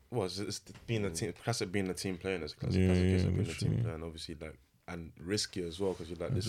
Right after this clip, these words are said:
Speaker 1: "Listen."
Speaker 3: discipline, really, though, bro.
Speaker 1: You know.
Speaker 2: Injuries are hard, 'cause I, I think I remember when I was playing Sunday League football,
Speaker 1: Mm.
Speaker 2: and I, I literally dislocated my knee on my right knee.
Speaker 1: Swear down.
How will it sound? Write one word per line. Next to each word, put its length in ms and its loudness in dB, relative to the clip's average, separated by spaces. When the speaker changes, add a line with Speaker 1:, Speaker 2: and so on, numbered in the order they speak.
Speaker 1:
"Listen." 120 -8
Speaker 3:
discipline, 540 2
really, 280 2
though, 260 -2
bro. 180 -4
Speaker 1:
You 140 -4
know. 240 -6
Speaker 2:
Injuries 380 -8
are 160 -6
hard, 300 -2
'cause 160 -8
I, 200 -8
I 20 -4
think 220 -2
I 40 0
remember 380 0
when 340 -6
I 60 -4
was 120 -16
playing 280 -4
Sunday 340 -4
League 260 -4
football, 500 -10
Speaker 1:
Mm. 260 -10
Speaker 2:
and 40 -8
I, 180 -8
I 220 -10
literally 480 -8
dislocated 500 -6
my 120 -6
knee 340 -4
on 120 -4
my 80 -4
right 240 -4
knee. 340 -4
Speaker 1:
Swear 240 -10
down. 300 -10